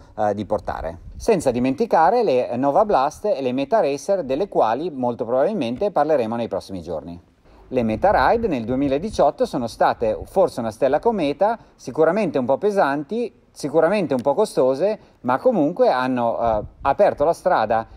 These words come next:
a asics per qualcosa che nel mercato prima non esisteva. Delle Glide Ride abbiamo già parlato con Marco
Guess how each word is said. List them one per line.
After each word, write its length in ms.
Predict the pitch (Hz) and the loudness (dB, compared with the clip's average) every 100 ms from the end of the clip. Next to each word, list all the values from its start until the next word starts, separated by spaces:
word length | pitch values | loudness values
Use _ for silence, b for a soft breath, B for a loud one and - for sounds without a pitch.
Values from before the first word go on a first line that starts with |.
| b | b
a 260 | 196 190 147 | -2 2 2
asics 540 | 143 220 - 247 220 | 0 -2 -2 0 0
per 160 | 123 135 | 0 0
qualcosa 640 | 196 220 151 117 123 175 | 2 0 2 2 2 -2
che 160 | - 117 | -2 -6
nel 160 | 113 | -4
mercato 640 | 113 143 139 - 104 190 165 | -2 -2 0 0 0 -2 -4
prima 260 | 127 110 | -4 -4
non 140 | 113 98 | -4 -6
esisteva. 520 | 92 92 - 69 76 - - - b b | -8 -10 -10 -10 -10 -16 -20 -20 b b
Delle 300 | 127 131 120 | 2 4 4
Glide 360 | 147 143 147 | 4 4 4
Ride 320 | 196 147 113 110 | 4 4 2 0
abbiamo 340 | 113 139 127 | 0 -2 0
già 140 | 123 | 0
parlato 560 | 131 131 170 147 - 107 | 0 2 2 2 0 -4
con 160 | 123 127 | -2 -2
Marco 640 | 151 135 104 110 104 90 | 0 0 -2 -2 -2 -2